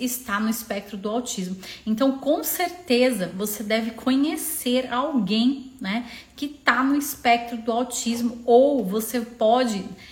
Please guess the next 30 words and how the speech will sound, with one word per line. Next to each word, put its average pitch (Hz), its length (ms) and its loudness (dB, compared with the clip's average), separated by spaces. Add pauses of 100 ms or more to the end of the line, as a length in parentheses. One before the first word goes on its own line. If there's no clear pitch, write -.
(200)
tá 208 140 2
passando 233 420 0
por 226 100 -4
um 208 80 -2
processo 208 680 -2
de 214 120 -4
ter 220 300 -2
um 220 80 4
diagnóstico 202 640 -6
tardio, 196 680 -4 (680)
como 254 220 4
a 254 40 0
doutora 226 360 -2
Raíssa, 185 580 -4 (140)
ou 247 140 4
simplesmente 247 640 2
você 277 100 -4
não 285 160 0
sabe 254 400 0
a 247 60 0
sua 226 180 -6
condição, 214 680 -2
você 196 280 -4
não 220 160 2
entende, 214 520 2
você 185 280 -6
não 208 120 -2
entende 240 480 0
seu 226 200 -4
filho. 208 460 -6